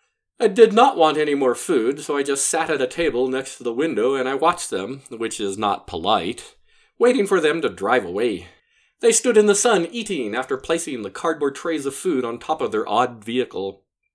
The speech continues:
Eventually, their meal was finished, and they put their trash in the trash bin, and then they engineered themselves into their tiny car.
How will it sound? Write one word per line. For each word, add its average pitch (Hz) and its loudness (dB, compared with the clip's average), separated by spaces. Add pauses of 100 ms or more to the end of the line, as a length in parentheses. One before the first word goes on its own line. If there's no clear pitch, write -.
(160)
Eventually, 208 8
their 170 6
meal 175 6
was 139 2
finished, 139 0
and 156 -2
they 147 0
put 175 -6
their 143 0
trash 139 -2
in 135 -4
the 123 -2
trash 160 2
bin, 113 -2
and 127 -4
then 147 -2
they 139 0
engineered 156 2
themselves 123 -2
into 131 -6
their 117 -2
tiny 113 -4
car. 127 2